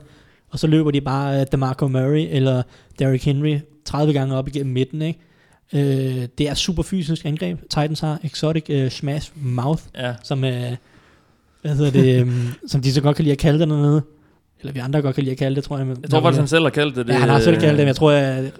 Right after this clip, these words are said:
Speaker 1: resten af
Speaker 2: <laughs>
Speaker 1: N F L-verdenen rimelig
Speaker 2: Ja.
Speaker 1: hurtigt, øh, synes, at det var en, øh, sjov idé. Øhm, men altså, de, hvis, hvis Raiders ikke kan fysisk matche, matche op med, med Titans, øh, løbeangreb, så kan de få en rigtig lang dag på kontoret, fordi så får deres angreb ikke lov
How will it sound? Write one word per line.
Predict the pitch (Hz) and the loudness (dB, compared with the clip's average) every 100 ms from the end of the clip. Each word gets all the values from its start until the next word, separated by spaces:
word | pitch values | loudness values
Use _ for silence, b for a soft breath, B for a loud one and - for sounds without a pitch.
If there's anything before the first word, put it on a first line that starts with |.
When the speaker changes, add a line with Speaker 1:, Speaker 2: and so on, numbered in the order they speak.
| - | -6
Speaker 1:
resten | 139 - 151 | -4 -2 -2
af | 139 131 127 | 2 2 2
Speaker 2:
<laughs> | 151 | 2
Speaker 1:
N | 135 | 4
F | |
L-verdenen | 143 147 147 135 135 131 131 131 | 4 4 2 0 -2 -2 -4 -2
rimelig | 135 151 | 0 2
Speaker 2:
Ja. | 139 | 4
Speaker 1:
hurtigt, | 139 143 139 | 4 4 0
øh, | 131 | 0
synes, | 143 | -2
at | 147 | -2
det | 147 | 0
var | 143 | 0
en, | 135 131 | 0 0
øh, | 131 131 b b b | -2 -2 b b b
sjov | - 139 135 | -2 0 0
idé. | 135 139 b b b b _ | -2 -4 b b b b _
Øhm, | 156 135 | 2 2
men | 127 127 131 147 | 2 -2 0 0
altså, | 123 143 - | 0 -2 2
de, | 170 160 147 | 4 4 2
hvis, | 139 - | 0 -2
hvis | - 135 | 0 2
Raiders | 143 165 170 | 6 6 4
ikke | 170 - | 0 0
kan | 175 156 143 | 0 0 -2
fysisk | 139 175 165 170 | 0 -2 -2 -2
matche, | 160 135 - 139 | -2 -2 -2 -2
matche | 135 131 147 | 0 -2 0
op | 147 156 | 0 0
med, | 160 143 131 123 b b b b | 0 2 2 -2 b b b b
med | - | -4
Titans, | - 131 135 139 143 | -2 -2 -2 -4 -2
øh, | 131 120 123 - | -2 -2 -6 -2
løbeangreb, | 139 156 143 135 123 123 b b b - | 2 2 2 0 -4 -6 b b b -4
så | 147 | 0
kan | 143 | 0
de | |
få | 175 | 0
en | 156 | 0
rigtig | 151 160 | 0 -2
lang | 143 156 165 | -4 -6 -4
dag | 160 160 | -4 -2
på | |
kontoret, | - 143 160 165 | -2 -2 -2 -4
fordi | - 139 | -8 -6
så | - | -6
får | 135 143 | -4 -2
deres | 139 139 | -2 -2
angreb | 139 156 131 | -2 -2 -2
ikke | 143 139 | -2 0
lov | 127 143 | 2 0